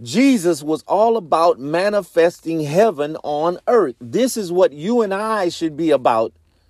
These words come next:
you see, is manifesting heaven on earth. Am I trying to tell you what to do? No, I'm not. But I say this is what we should be about. Now,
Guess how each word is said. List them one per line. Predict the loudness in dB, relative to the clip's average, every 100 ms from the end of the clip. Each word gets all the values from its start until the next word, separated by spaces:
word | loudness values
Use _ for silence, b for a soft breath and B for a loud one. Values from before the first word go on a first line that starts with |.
| _
you | -8 -8
see, | -6 -8 -8 -10 _ _
is | 0 0
manifesting | 2 2 2 -2 0 0 0 -6 -6
heaven | -2 2 2 0 -4 -6 -14 _ _ -2
on | 0 2
earth. | 0 0 -4
Am | -2
I | -2
trying | -2 -2
to | 0
tell | 0
you | 0
what | -2 -2
to |
do? | -4 -4 -8 -8
No, | -6 -6 -8 _ -10
I'm | -6
not. | -6 -8 -14 _ _ _ _
But | 0 2
I | 2
say | 0
this | 2 2 2
is | -2
what | 0 0
we | -2
should | -2 2 2
be | 0
about. | -2 0 -2
Now, | -2 -4 -2 -4